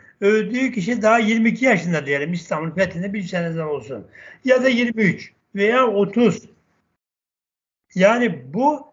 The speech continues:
mucize. Diyelim ki altmış yaşında övmüşler. Tabii her şeyi yapmıştır, herkes görmüştür.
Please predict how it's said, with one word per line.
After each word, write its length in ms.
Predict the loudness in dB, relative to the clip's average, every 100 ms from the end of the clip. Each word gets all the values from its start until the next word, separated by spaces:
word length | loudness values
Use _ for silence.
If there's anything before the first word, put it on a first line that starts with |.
| -14
mucize. 600 | -6 -6 -6 -4 -2 0
Diyelim 320 | 0 -2 -2 -4
ki 180 | -4 -4
altmış 520 | 0 -2 0 -6 -2
yaşında 340 | -4 -4 -4
övmüşler. 540 | -2 0 -2 -2 -4 -2
Tabii 280 | -2 2
her 160 | 0 0
şeyi 260 | -4 -6 -2
yapmıştır, 640 | -4 -4 -8 -6 -4 2
herkes 480 | 2 2 0 -2 -2
görmüştür. 500 | -4 -2 -4 -8